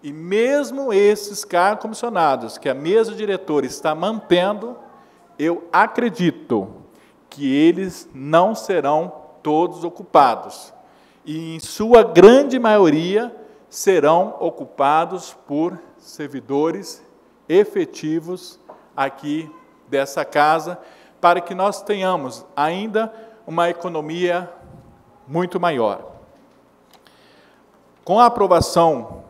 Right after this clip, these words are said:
e que eu já estou muito tranquilo em dizer isso, porque o, os pareceres que já foram exarados aí pelos senhores vereadores,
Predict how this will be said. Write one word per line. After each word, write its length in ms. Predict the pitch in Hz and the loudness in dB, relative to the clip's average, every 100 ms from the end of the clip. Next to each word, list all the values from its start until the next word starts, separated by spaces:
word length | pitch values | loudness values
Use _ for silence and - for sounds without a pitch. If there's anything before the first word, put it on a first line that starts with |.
| _ - | _ -12
e 140 | 127 | -10
que 200 | - 139 | -8 -2
eu 120 | 139 | 0
já 460 | 139 143 135 127 127 - - _ _ _ _ _ _ _ _ _ | 2 2 2 -2 -10 -20 -20 _ _ _ _ _ _ _ _ _
estou 180 | - 131 | -12 -10
muito 320 | 147 185 - | -10 -12 -10
tranquilo 420 | 151 143 - 147 | -8 -8 -4 -6
em 60 | 135 | -6
dizer 400 | 117 107 135 123 | -10 -2 0 0
isso, 300 | 151 156 - | -2 -4 -6
porque 300 | 127 - 139 | -14 -4 -2
o, 180 | 135 127 - | -2 -4 -8
os 180 | 131 | -8
pareceres 680 | - 131 117 - 151 165 127 | -2 -2 -2 -6 -4 -4 -8
que 100 | - | -14
já 160 | 120 127 | -8 -8
foram 320 | - 147 139 | -6 -4 -4
exarados 640 | 123 117 113 139 143 - | -4 -4 0 0 -2 -4
aí 100 | 117 | -12
pelos 240 | 117 127 120 | -10 -12 -12
senhores 320 | - 123 113 | -10 -10 -8
vereadores, 680 | 117 113 113 135 147 - | -4 -2 2 2 2 0